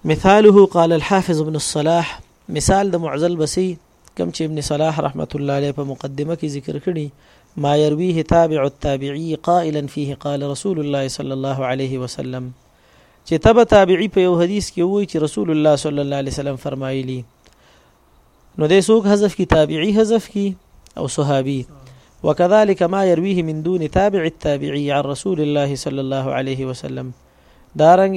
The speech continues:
هغه څوک چې روایت د حدیث کوي د تبع تابعین لاندې د رسول الله صلی الله علیه وسلم نه، او عن ابي بکر و عمر و غیرهما، یا د ابو بکر او عمر رضی الله عنهما نه، یا د نورو صحابو نه، نو په منځ کې دی دوه یا د دوو نه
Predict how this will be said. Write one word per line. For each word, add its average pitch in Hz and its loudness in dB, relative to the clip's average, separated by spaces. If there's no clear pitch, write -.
هغه 196 2
څوک 196 0
چې - -6
روایت 160 2
د 160 2
حدیث 175 -4
کوي 196 0
د 151 -6
تبع 214 8
تابعین 175 4
لاندې 185 4
د 160 4
رسول 170 0
الله 156 4
صلی 147 -4
الله 139 -2
علیه 139 -4
وسلم 135 -6
نه، 127 -6
او 165 2
عن 165 0
ابي 165 0
بکر 175 0
و 151 -4
عمر 175 -2
و 143 0
غیرهما، 135 -4
یا 151 4
د - -2
ابو 160 -2
بکر 190 0
او 156 0
عمر 160 -2
رضی 160 -2
الله 147 -2
عنهما 147 -6
نه، 147 -4
یا 139 -2
د 139 -6
نورو 175 -6
صحابو 147 -2
نه، 143 -8
نو 151 -2
په 156 -2
منځ 180 0
کې 170 0
دی 175 2
دوه 160 4
یا 175 4
د 151 0
دوو 170 2
نه 151 -2